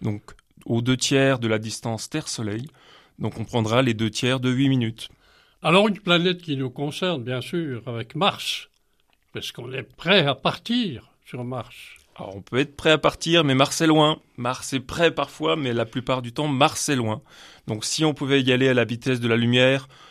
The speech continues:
Speaker 1: ça nous prendrait quelques minutes à une vingtaine de minutes, en fonction de la distance. Mais si on voulait y aller avec nos moyens modernes, mais pas si modernes,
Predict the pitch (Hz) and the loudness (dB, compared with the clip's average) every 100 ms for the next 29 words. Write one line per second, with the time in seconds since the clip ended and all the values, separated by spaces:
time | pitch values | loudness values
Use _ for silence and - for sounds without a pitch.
0 | _ - 117 120 123 127 131 127 139 147 | _ -4 0 0 -2 0 2 4 4 4
1 | 139 143 143 143 147 143 123 120 127 113 | 2 2 4 4 4 2 0 0 2 4
2 | 123 139 139 131 139 135 202 - 123 120 | 2 4 4 6 6 4 0 -6 -10 -10
3 | - 120 110 107 - 131 170 - - - | -6 -4 -4 -4 -8 -8 -8 -10 -16 -20
4 | - - - 110 104 - 135 123 123 123 | -20 -20 -8 -6 -4 0 0 2 2 4
5 | 117 117 127 113 107 - 117 107 107 110 | 4 4 4 2 0 -4 0 2 2 2
6 | 104 104 101 110 117 117 135 131 110 107 | 0 -4 -6 -4 0 4 4 2 0 -8
7 | 110 101 123 - 113 104 120 156 135 | -8 -6 -4 -4 -4 -2 -2 -2 -4